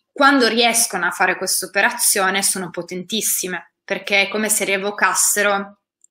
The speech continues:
un sentire appunto collettivo. In questo momento, eh, questo sentire collettivo ha perso un po' l'oggetto della sua relazione, perché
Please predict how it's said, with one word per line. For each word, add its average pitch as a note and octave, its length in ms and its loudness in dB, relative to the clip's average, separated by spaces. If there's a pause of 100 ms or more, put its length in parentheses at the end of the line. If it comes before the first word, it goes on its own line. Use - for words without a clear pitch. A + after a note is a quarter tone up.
(140)
un G3+ 140 0
sentire G3+ 720 2
appunto F#3 460 -4
collettivo. F3 840 -6 (460)
In C4 140 4
questo D4+ 300 2
momento, A#3+ 840 2
eh, F3 720 -2
questo C4+ 260 4
sentire G#3+ 460 2
collettivo G3+ 920 -2 (420)
ha A#3+ 140 2
perso B3+ 320 2
un G#3+ 100 -2
po' A#3 120 2
l'oggetto G3 640 0
della F3+ 260 -2
sua F3 640 -2
relazione, F3+ 920 -4
perché F3+ 520 -2